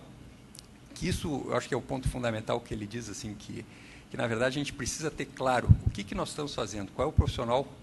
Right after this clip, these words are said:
pro sistema de saúde que nós precisamos. É claro que a gente precisa de especialistas, mas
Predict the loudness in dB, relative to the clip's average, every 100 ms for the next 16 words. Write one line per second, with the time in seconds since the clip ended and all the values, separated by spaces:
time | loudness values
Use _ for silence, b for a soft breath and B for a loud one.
0 | -20 -20 -18 -6 -4 -4 -4 -4 -2 -2
1 | -4 -6 -4 -6 -6 -12 -6 -6 -6 -10
2 | -16 B B B B B -12 0 2 2
3 | 0 -2 -4 -2 -2 -2 -4 -2 -2 -2
4 | -2 2 6 6 4 0 -2 -8